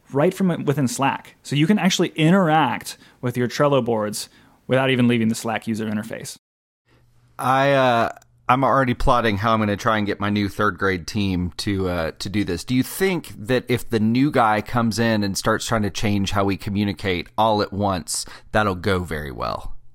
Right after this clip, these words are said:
Speaker 1: No, this is baby steps. So I, we
Speaker 2: <laughs>
Speaker 1: just, our four member,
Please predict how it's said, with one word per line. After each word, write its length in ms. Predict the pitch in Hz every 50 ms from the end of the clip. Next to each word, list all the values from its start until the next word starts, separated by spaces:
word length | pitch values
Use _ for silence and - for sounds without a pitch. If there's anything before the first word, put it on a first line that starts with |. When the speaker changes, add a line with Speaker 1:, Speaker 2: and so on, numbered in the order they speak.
| _ _ _ _ _ _ _ _ _ _ _ _ _ _ _ _ - - - _ _ -
Speaker 1:
No, 160 | 156 160 151
this 180 | 165 160 -
is 140 | 202 185 170
baby 300 | - 156 147 147 135 135
steps. 280 | 117 - 120 107 92 -
So 360 | - - - 147 143 131 - -
I, 140 | 139 147 -
we 220 | - 143 156 180 170 143
Speaker 2:
<laughs> 60 | - -
Speaker 1:
just, 360 | 160 170 175 170 - 165 -
our 220 | - 143 151 170
four 300 | 170 - - 165 175 175
member, 280 | 175 170 170 165 143